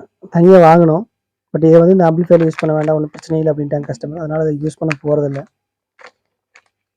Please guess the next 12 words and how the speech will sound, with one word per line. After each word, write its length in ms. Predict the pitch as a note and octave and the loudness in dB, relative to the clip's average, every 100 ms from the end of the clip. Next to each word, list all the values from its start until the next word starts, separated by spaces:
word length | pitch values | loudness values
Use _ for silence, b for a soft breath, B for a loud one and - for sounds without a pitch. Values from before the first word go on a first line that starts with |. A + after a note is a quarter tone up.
| _ _ _ _ _ _ _ _ _ _ _ _ _ _ _ _ _ _ _ - | _ _ _ _ _ _ _ _ _ _ _ _ _ _ _ _ _ _ _ -4
இதான் 180 | G#3+ E3+ | 0 0
நண்பர்களே, 400 | D#3+ D#3 D3+ D#3+ - _ _ _ _ _ - | 0 -2 -4 -6 -10 _ _ _ _ _ -8
நம்ம 220 | E3 F3 F3+ | -4 -4 -6
அசெம்பிள் 420 | D#3+ F3+ F3+ F3+ - _ _ - | -6 -4 -4 -6 -12 _ _ -12
ஆம்பிளிஃபையர் 360 | D#3 D#3 E3 | -10 -6 -6
செய்ய 320 | E3 E3 D3+ D3 - | -6 -4 -4 -4 -8
போற 240 | D3 C#3+ F#3 _ _ _ _ - | -10 -10 -14 _ _ _ _ -8
இந்த 140 | D3+ | -6
ஆம்பிளிஃபையருக்கு 600 | D3+ F3 E3 D#3+ D3+ D#3+ | -4 -4 -2 -4 -4 -6
தேவையான 400 | D#3+ D3+ D3+ E3+ | -6 -6 -6 -8
ஸ்பேர் 340 | E3+ D#3+ D3+ D3 | -8 -4 -4 -6
பார்ட்ஸ். 280 | D3+ - | -14 -14